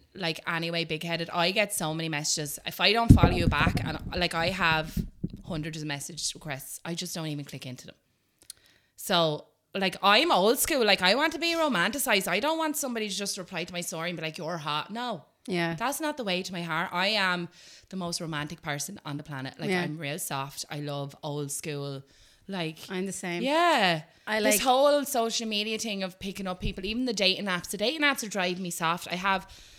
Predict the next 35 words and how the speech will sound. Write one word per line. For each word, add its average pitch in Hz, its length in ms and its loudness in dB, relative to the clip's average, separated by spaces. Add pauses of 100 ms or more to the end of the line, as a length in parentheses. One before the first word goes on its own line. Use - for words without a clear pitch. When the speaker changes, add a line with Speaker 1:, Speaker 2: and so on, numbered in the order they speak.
(680)
Speaker 1:
literally, 240 440 4
I 208 140 2
was 202 120 -4
on 214 260 4
it 214 100 -2
probably 208 340 0
about 190 240 0
three 185 260 -4
months 175 340 -4
and 180 120 -4
there 175 80 -4
was 175 180 -6
over 175 220 -4
ten 185 280 -2
thousand 180 320 -4
people 160 280 -8
wanting 165 200 -6
to 160 40 -4
match. 156 260 -6
It's 180 380 -6
overwhelming. 185 720 0 (320)
So, 196 160 -2
like, 190 280 2
if 202 200 -2
I 359 200 8
Speaker 2:
Ten 466 100 4
thousand 370 440 8
people 359 400 4
wanted 214 220 8
Speaker 1:
Yeah. 226 60 4
Speaker 2:
to 247 80 0
match 311 300 6
with 247 100 -4
you? 254 140 6
Speaker 1:
Yeah. 202 260 2